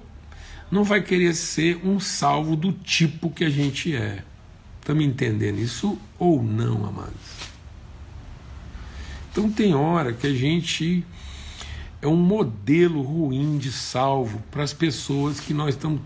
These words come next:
tão desesperados para querer salvar.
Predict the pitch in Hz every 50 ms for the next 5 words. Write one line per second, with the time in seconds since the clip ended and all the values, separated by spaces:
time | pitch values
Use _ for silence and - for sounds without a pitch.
0 | - - 190 226 220 185 147 131 135 131 139 147 - - - 147 123 110 110 117
1 | 123 123 120 - - - 143 139 120 - 160 135 135 135 120 - - - 151 131
2 | 107 - - -